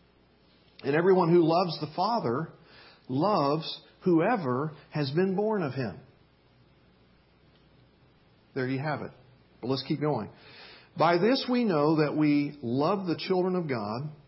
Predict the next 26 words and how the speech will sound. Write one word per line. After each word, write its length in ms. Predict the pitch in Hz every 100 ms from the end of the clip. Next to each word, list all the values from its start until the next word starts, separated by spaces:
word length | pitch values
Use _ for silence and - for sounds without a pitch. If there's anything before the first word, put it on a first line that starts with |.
| _ _ _ _ _ _ _ _ _
when 220 | 139 139 120
we 180 | 120
love 520 | 117 123 147 170 156 147
God 300 | 131 135 131
and 100 | 113
obey 300 | 107 123 120
His 180 | 120 -
commandments. 580 | 120 110 104 - - - _ _ _ _ _ _ _ _ _ _ _ _ _ -
For 80 |
this 200 | 135 240
is 180 | 247 185
the 80 | 175
love 200 | 160 156
of 160 | 131 131
God, 400 | 160 104 113 151 - _ _ _ _ _ _ _ _ - -
that 200 | 147 135
we 160 | 135
keep 460 | 127 - 220 240 -
His 180 | 196 185 -
commandments, 720 | 170 131 202 220 - - - _ _ _ _ _ _ _ - - -
and 180 | 143
His 200 | 135 143 -
commandments 1040 | 143 127 175 269 254 127 113 - - - - _ _ _ _ _ _ -
are 220 | 127 120
not 520 | 127 143 180 180 - - _ _ _ _ _ -
burdensome." 800 | 139 139 107 92 - 98 90